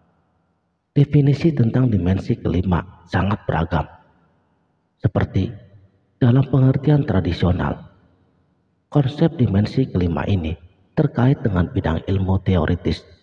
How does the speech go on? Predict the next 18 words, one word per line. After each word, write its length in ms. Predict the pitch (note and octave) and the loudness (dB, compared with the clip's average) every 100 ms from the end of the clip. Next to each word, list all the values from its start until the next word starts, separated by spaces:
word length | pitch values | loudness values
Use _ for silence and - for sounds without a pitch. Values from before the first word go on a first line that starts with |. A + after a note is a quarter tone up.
| _ _ _ _ _ _ - | _ _ _ _ _ _ -4
seperti 320 | - F2+ F#2+ - | -2 -2 -4 -4
fisika 500 | E2+ F#2+ - F3+ - | -4 -4 -2 -4 -2
dan 220 | C3+ G2+ F2+ | -2 0 0
kosmologi. 720 | G2+ - E2+ F2 D#2 - - - _ _ _ _ _ _ _ _ _ _ - | -2 -2 -2 -2 -2 -4 -10 -12 _ _ _ _ _ _ _ _ _ _ -2
Namun, 340 | F#2 F#2 F#2 F2+ - - _ _ _ _ _ | 0 2 0 -4 -14 -20 _ _ _ _ _
beberapa 480 | C#3 B2 C3 B2+ - | 0 2 2 2 0
pandangan 640 | - F2 D#2+ F#2 G2+ G#2 | 0 -2 0 2 2 0
baru 320 | E2 E2+ G#2 - | 0 0 0 0
terus 240 | F#2+ - | -2 -2
berkembang 560 | - - F#2 F#2 - - _ _ _ _ _ _ _ _ _ | -4 -4 -4 -4 -6 -8 _ _ _ _ _ _ _ _ _
bahwa 240 | F2+ D#2+ F2+ | -4 -2 0
dimensi 480 | F#2 E2+ E2+ - | 0 0 -2 -2
kelima 480 | - F2 F2+ F2 D#2+ - _ _ _ _ _ _ _ _ | -2 -2 0 -2 -4 -8 _ _ _ _ _ _ _ _
dapat 320 | B2 A#2+ B2+ | 0 2 0
diakses 480 | D3 A#2+ - D3+ - | 0 -2 -2 -2 0
melalui 460 | G#2 F2 E2+ G#2+ - | 0 0 2 2 0
pengalaman 540 | F#2 E2+ D#2+ F2 G2 | 0 0 0 0 -2
spiritual 800 | - - E2+ D#2+ - E2+ D2 - | -4 -4 -2 -2 -2 -2 0 -4